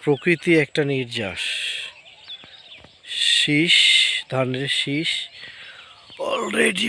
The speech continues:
ফুটছে, শিশির কণা, শিশির,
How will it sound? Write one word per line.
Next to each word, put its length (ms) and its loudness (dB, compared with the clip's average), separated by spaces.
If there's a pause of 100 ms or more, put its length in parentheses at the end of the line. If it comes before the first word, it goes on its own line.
ফুটছে, 640 2 (2250)
শিশির 480 -4
কণা, 320 -6 (2500)
শিশির, 580 2